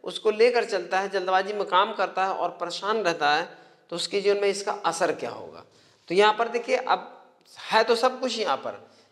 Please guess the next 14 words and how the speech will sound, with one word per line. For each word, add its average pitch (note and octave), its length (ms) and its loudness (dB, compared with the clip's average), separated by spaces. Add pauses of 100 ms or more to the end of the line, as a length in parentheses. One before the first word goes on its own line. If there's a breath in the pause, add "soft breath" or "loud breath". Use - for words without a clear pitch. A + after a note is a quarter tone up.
(120)
यहाँ D#3+ 120 -4
पर F#3+ 160 2
आया G#3 240 6
भी B3+ 120 0
है, B3+ 120 4
यहाँ A#3 160 4
पर G#3 160 -2 (440)
देखिए E3 200 -6
hurried F3 360 -2
and F#3+ 280 0
anxious F3 320 -2
आया G3+ 200 6
हुआ A#3+ 220 2
है, F#3 120 -4